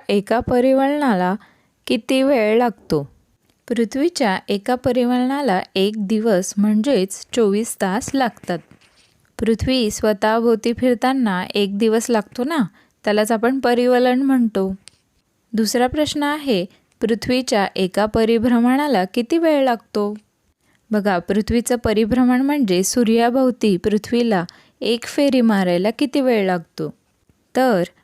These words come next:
पृथ्वीच्या एका परिभ्रमणाला एक वर्ष म्हणजेच तीनशे पासष्ट दिवस लागतात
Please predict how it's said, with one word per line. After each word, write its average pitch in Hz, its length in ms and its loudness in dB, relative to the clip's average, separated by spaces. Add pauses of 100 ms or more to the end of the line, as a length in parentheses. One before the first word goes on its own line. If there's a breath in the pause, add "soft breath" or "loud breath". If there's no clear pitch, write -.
(140)
पृथ्वीच्या 226 680 0 (100)
एका 190 320 0
परिभ्रमणाला 226 1000 0 (380 soft breath)
एक 214 380 -2
वर्ष 208 420 0
म्हणजेच 233 800 0 (360 loud breath)
तीनशे 220 300 2
पासष्ट 214 580 -4
दिवस 220 420 0
लागतात 190 360 -2